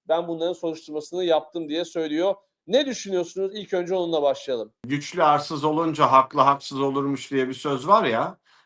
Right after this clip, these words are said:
Speaker 2: E, bunlar tabii iktidarın şu anda nimetlerini kullanarak haklı olan bizleri haksız çıkartabilmek adına bütün arsızlıklarını sergiliyorlar. E, bence durum şöyle oldu.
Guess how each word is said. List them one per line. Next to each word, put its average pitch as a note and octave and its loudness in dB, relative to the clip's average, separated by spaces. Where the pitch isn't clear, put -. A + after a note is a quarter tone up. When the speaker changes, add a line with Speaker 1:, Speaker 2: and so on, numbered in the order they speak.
Speaker 2:
E, C3 2
bunlar E3+ 4
tabii F3 0
iktidarın E3+ 4
şu E3+ 0
anda D#3 2
nimetlerini D3+ 0
kullanarak C#3 2
haklı E3 2
olan C#3+ 6
bizleri C3+ 0
haksız F#3 -2
çıkartabilmek B2 -2
adına D3+ -4
bütün F3+ -4
arsızlıklarını C#3 0
sergiliyorlar. C3+ 0
E, D3+ 0
bence F#3+ 6
durum F#3+ 4
şöyle F#3+ 4
oldu. C3+ 4